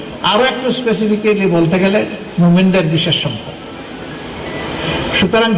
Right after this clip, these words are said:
যিনি নিজেকে মুমিন মুসলমান মনে করেন, আবেগের সাথে, ভালোবাসার সাথে তাদেরই আমরা একটু ভালোবাসা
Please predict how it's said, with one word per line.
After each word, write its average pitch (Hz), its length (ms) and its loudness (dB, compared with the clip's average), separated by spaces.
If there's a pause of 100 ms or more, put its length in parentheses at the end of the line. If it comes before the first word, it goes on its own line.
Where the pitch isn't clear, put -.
যিনি 302 320 4
নিজেকে 262 380 0
মুমিন 220 320 2
মুসলমান 190 420 0
মনে 165 300 6
করেন, 151 220 2 (600)
আবেগের 220 460 4
সাথে, 190 320 -2
ভালোবাসার 208 560 2
সাথে 156 360 -2 (960)
তাদেরই 220 420 4
আমরা 202 200 2
একটু 185 200 -2
ভালোবাসা 165 520 2